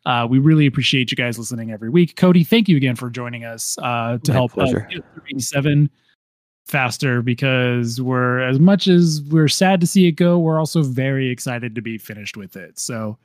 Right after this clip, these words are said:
Speaker 1: uh, let us know somewhere on the internet what you think of this episode. Ninja Turtle Power Hour on Facebook, Ninja Turtle P H on Twitter, and Power Hour on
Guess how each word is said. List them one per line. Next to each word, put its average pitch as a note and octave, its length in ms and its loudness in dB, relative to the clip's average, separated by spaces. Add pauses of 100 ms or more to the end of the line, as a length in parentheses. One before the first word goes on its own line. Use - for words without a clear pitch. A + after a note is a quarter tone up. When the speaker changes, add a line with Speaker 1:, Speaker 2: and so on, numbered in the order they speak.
(400)
Speaker 1:
uh, B2 420 -2
let F3+ 200 2
us G3+ 100 -2
know G#3+ 80 4
somewhere F3+ 300 4
on E3+ 40 6
the D#3+ 60 4
internet D3 340 2
what D#3 240 0
you D#3 60 4
think C#3+ 160 0
of C3 60 0
this B2+ 160 -4
episode. A#2+ 420 -4
Ninja D#3+ 240 2
Turtle D3 220 0
Power C3+ 440 -4
Hour D3 400 -2
on C3+ 800 2 (300)
Facebook, G#3+ 400 -2 (320)
Ninja C#3 200 2
Turtle C#3+ 340 2
P - 280 -2
H G#3+ 340 -2
on F3+ 600 4
Twitter, G3 640 -2
and D#3 360 0
Power C3+ 240 -4
Hour A#2+ 320 -4
on A2 460 -16